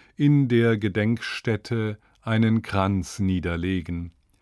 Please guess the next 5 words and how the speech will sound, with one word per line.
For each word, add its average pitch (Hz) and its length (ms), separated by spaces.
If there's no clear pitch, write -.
Am 113 160
Nachmittag 113 1000
ist - 280
eine 120 480
Videoandacht 101 1500